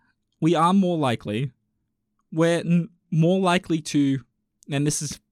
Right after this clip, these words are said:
poor choice of words, but it's the be-, we're, we're better to successfully complete a suicide attempt. Because generally speaking, men pick options that are hard to come back from. I think,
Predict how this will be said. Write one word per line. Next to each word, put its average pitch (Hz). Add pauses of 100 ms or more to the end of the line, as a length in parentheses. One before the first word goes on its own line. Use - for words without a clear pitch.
poor 165
choice 143
of 120
words, 104
but -
it's -
the 127
be-, 123 (420)
we're, 170 (160)
we're 165
better 180
to 180
successfully 147
complete 131 (140)
a -
suicide 107
attempt. - (580)
Because 143
generally 151
speaking, 131 (920)
men 131 (1000)
pick -
options 123
that 127
are 110
hard 110
to -
come 117
back 107
from. - (460)
I 139
think, 165